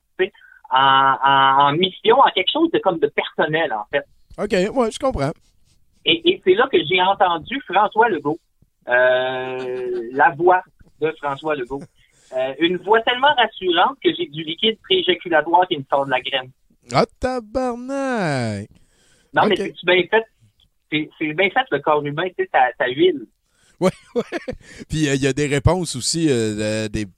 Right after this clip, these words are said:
Speaker 2: positives aux choses que tu trouves positives, dans le sens, tu sais, tu vois ce que je veux dire, là, le,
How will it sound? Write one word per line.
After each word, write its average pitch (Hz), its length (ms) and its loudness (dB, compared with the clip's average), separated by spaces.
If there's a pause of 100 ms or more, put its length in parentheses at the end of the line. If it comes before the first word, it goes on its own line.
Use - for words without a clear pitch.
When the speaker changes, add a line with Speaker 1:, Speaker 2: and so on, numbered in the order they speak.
Speaker 2:
positives 143 600 -2
aux 127 100 -2
choses 135 400 -4
que 110 440 -4 (680)
tu - 160 -10
trouves 135 280 0
positives, 131 600 0
dans 104 120 -4
le 101 40 -4
sens, 117 440 -6
tu 123 100 -2
sais, 120 80 2
tu - 140 -8
vois 120 80 -2
ce - 80 -10
que 123 100 0
je 110 80 -2
veux 110 100 0
dire, 135 240 0
là, 123 140 0
le, 110 120 -2